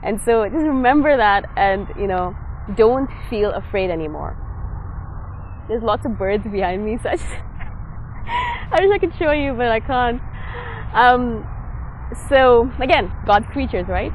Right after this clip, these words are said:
<laughs> So I hope this makes sense. I know this probably is gonna be, like, a weird video for you to hear, but I really wanted to share it with you, and I, I really want you to read this book if you can. I'll share the link in the description below.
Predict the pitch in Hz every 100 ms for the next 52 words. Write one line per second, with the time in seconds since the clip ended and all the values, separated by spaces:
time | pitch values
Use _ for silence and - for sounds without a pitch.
0 | - 359 - 427 381 - - - - -
1 | - - - 311 - 339 440 494 415 403
2 | - 294 285 262 302 339 330 330 - 277
3 | 269 277 - 277 269 262 247 240 240 247
4 | 233 226 247 233 233 220 226 202 226 247
5 | 254 247 208 190 - - - 381 440 466
6 | 415 370 - - 269 240 202 190 190 220
7 | 254 - 311 330 359 370 381 349 339 320
8 | 294 302 277 254 220 254 269 233 262 226
9 | 240 226 - - 226 233 - 277 302 285
10 | 254 247 226 208 - 214 - 214 196 190
11 | 196